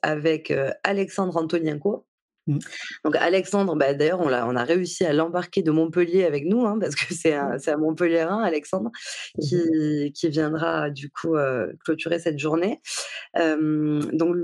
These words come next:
Speaker 1: Alexandre, il a fondé l'Institut Alpha à Montpellier. Heu, c'est une école qui a pour mission de former à la connaissance de soi et notamment grâce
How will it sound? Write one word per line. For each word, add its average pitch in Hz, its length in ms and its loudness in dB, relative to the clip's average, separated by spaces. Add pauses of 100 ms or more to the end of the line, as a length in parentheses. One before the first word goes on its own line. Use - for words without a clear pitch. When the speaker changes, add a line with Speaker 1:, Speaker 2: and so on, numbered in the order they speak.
(120)
Speaker 1:
Alexandre, 190 420 2
il 185 80 4
a 160 100 2
fondé 226 600 2
l'Institut 190 580 -2
Alpha 214 380 2
à 208 60 0
Montpellier. 180 540 0 (600)
Heu, 165 300 4
c'est 165 180 0
une 170 120 4
école 208 240 2
qui 190 100 2
a 147 40 0
pour 156 140 -2
mission 175 260 2
de 185 60 2
former 208 260 2
à 196 40 2
la 160 120 2
connaissance 208 480 0
de 175 120 2
soi 214 580 2
et 175 120 4
notamment 202 560 2
grâce 190 540 -2